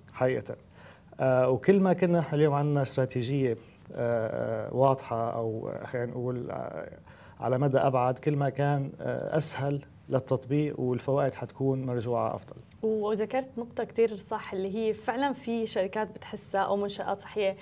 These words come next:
Speaker 2: عم تحاول تتجه نحو الرقمنة، ولكن لسه في تخوف أو خجل.
Speaker 1: صحيح.
Speaker 2: يعني مثلا أبسط الأمور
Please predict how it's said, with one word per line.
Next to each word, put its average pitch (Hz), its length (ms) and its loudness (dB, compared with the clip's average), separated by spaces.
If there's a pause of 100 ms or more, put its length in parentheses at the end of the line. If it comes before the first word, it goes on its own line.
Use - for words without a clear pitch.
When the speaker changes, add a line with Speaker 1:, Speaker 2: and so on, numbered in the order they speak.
(280)
Speaker 2:
عم 185 100 2
تحاول 262 320 6
تتجه 220 420 2
نحو 202 260 2
الرقمنة، 196 500 2
ولكن 240 340 4
لسه 220 280 0
في 220 140 -4
تخوف 233 520 2
أو 190 100 6
خجل. 196 360 0
Speaker 1:
صحيح. 113 400 -2
Speaker 2:
يعني 226 160 2
مثلا 226 540 0 (100)
أبسط 277 400 2
الأمور 233 420 4